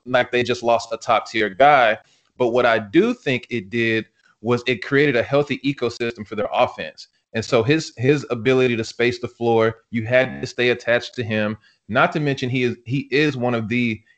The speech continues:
elite shooters in the N B A. Not necessarily, th-, not necessarily that it correlates with his,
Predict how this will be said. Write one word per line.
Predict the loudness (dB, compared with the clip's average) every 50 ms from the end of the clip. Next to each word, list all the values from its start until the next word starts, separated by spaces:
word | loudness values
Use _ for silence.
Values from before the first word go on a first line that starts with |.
| _ _ _
elite | -4 0 2 2 0 0
shooters | -2 -2 -2 -2 -4 -6 -2 0
in | 2 2 2
the | 2 0
N | 0 -2 0
B | 0 2 2 2
A. | 2 2 0 -2 -6 -14 _ _ _
Not | 0 0 2 4
necessarily, | 2 0 2 2 2 4 4 4 2 2 0
th-, | -4 -6 -4 -4 -4 0
not | 2 2 2 2 0 -2
necessarily | -2 -4 -2 0 0 0 2 2
that | 2 0 0
it | -2
correlates | 0 2 2 4 4 2 0 0 -2
with | -4 -4 -4 -2
his, | -2 -2 -2 -2 -4